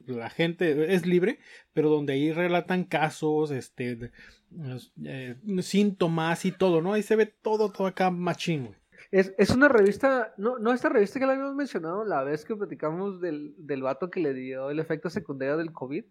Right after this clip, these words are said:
Speaker 2: la rasquera anal.
Speaker 1: Mm, no me acuerdo si era este, pero sí, o sea, es
Speaker 2: <laughs> Creo
Speaker 1: un
Speaker 2: que
Speaker 1: diario oficial médico, o sea, es,
Speaker 2: Sí, sí, sí, sí,
Speaker 1: está
Speaker 2: sí, son,
Speaker 1: registrado
Speaker 2: son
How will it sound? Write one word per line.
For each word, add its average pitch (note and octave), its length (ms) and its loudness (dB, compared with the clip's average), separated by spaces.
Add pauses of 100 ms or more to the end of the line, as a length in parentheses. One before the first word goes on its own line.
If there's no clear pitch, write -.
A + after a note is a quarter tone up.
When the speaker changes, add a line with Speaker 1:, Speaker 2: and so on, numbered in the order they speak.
(120)
Speaker 2:
la C#3+ 160 -2
rasquera C3+ 760 -4
anal. D3 420 -8 (840)
Speaker 1:
Mm, F#3 600 0 (180)
no F3+ 140 0
me A3+ 80 2
acuerdo A#3 320 0
si A3 160 -2
era A3 160 0
este, F#3 400 -4 (460)
pero E3+ 200 4
sí, G3+ 200 4
o E3 100 4
sea, F#3+ 140 6
es F#3 40 4
Speaker 2:
<laughs> - 20 2
Creo A3 80 2
Speaker 1:
un A3+ 60 4
Speaker 2:
que G3 60 0
Speaker 1:
diario G#3+ 300 4
oficial G#3 500 2
médico, F#3+ 440 2
o A#2 60 -8
sea, A2+ 260 -10
es, G#2+ 140 -14
Speaker 2:
Sí, - 180 2
sí, F3+ 140 2
sí, G#3 220 4
sí, G#3 160 -2
Speaker 1:
está D#3+ 120 0
Speaker 2:
sí, - 60 8
son, D#3+ 80 6
Speaker 1:
registrado D#3+ 760 4
Speaker 2:
son D4 100 -4